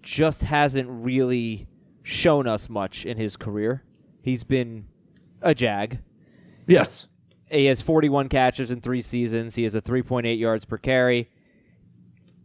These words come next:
Speaker 1: I, this time last year, nobody thought Damian Williams was any good.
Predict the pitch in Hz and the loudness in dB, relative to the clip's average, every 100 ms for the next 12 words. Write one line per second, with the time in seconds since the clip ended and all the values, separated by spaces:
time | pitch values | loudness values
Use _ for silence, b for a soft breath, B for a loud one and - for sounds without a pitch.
0 | _ 120 139 - 127 147 - 156 156 170 | _ -2 -2 -2 -2 -2 2 2 6 6
1 | 170 147 156 147 147 147 143 135 143 131 | 6 4 2 4 4 4 4 2 0 0
2 | 131 151 151 117 104 107 104 101 104 82 | 2 4 4 2 -4 -6 -6 -6 -6 -6